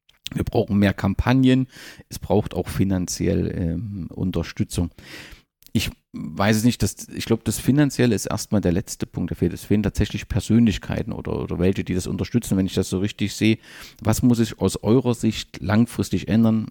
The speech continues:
Wir haben es schon angesprochen, wir brauchen mehr Ehrenamtliche, die das unterstützen. Wir brauchen Vereine, die sich auch mit dem Frauenfußball identifizieren, die das hier offensichtlich wie ein weiter auch wirklich leben und auch nach außen tragen.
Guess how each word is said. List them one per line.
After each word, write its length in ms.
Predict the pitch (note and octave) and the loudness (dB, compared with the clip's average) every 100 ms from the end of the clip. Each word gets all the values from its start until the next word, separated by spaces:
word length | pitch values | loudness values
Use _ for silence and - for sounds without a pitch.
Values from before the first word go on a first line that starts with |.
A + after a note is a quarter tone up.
| - | -6
Wir 140 | E2 | 0
haben 120 | F#2+ G2+ | 2 2
es 40 | |
schon 140 | - | 0
angesprochen, 580 | F2 A2+ A#2 - G#2+ G2 | 2 4 4 2 -2 0
wir 80 | F#2+ | -2
brauchen 340 | - F#2+ F#2+ | 0 -2 2
mehr 200 | G2 F#2 | 2 2
Ehrenamtliche, 580 | D2+ A2 G#2 A#2+ G#2+ G#2+ | 2 2 2 0 0 0
die 100 | G2 | 0
das 140 | G2 G2 | -2 -2
unterstützen. 640 | F#2+ F#2+ - C3 - A2 | -4 -4 0 -2 -2 -2
Wir 100 | F#2+ | -2
brauchen 380 | - F#2 G2+ G2+ | -2 -2 -2 -4
Vereine, 340 | F#2 A2 A#2+ | -4 2 2
die 140 | A2+ | 2
sich 100 | G#2+ | -4
auch 80 | - | -2
mit 140 | G2+ G2+ | -2 -2
dem 100 | F#2+ | -4
Frauenfußball 760 | - G2+ G#2+ G#2 - - F2+ - - - - _ | -2 -2 -2 -6 -4 -2 -2 -4 -20 -20 -20 _
identifizieren, 880 | F#2+ G#2 G2+ F#2 F2 - - C3 | 0 0 0 -2 -4 -4 2 4
die 100 | B2+ | 4
das 160 | G2+ G2 | 0 -2
hier 280 | - A2+ - | 2 2 2
offensichtlich 420 | G2+ G#2 G#2 A2 | -2 -4 0 2
wie 60 | G2+ | 2
ein 80 | |
weiter 320 | F2 G2 - - | 2 0 0 -2
auch 160 | - | -2
wirklich 280 | G#2 G#2+ - | -2 -2 -4
leben 280 | F#2 A2 B2+ | 2 4 4
und 140 | A2 | 0
auch 140 | D#2+ - | -2 -4
nach 160 | - | -6
außen 360 | - G#2 C3+ A#2 | -4 -4 -2 -4
tragen. 400 | - F2 G#2+ B2 | -4 -6 -4 -6